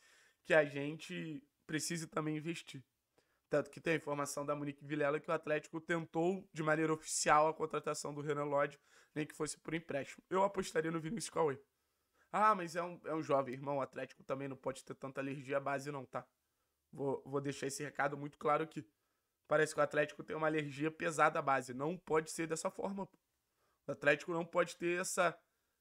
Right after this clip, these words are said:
esse, esse ódio da base. Parece que, que é um ódio, sabe? Eu, em um primeiro momento, tentaria o Cauê. Contra o Flamengo já, já pode ser o Esquivel.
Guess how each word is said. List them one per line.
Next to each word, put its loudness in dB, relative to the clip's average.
esse, -4
esse 2
ódio 10
da 4
base. 2
Parece -2
que, -2
que -4
é 4
um 2
ódio, 4
sabe? -8
Eu, -2
em -2
um 0
primeiro -2
momento, -4
tentaria 0
o -6
Cauê. -2
Contra 0
o 0
Flamengo 0
já, 2
já -2
pode -2
ser -4
o 0
Esquivel. 0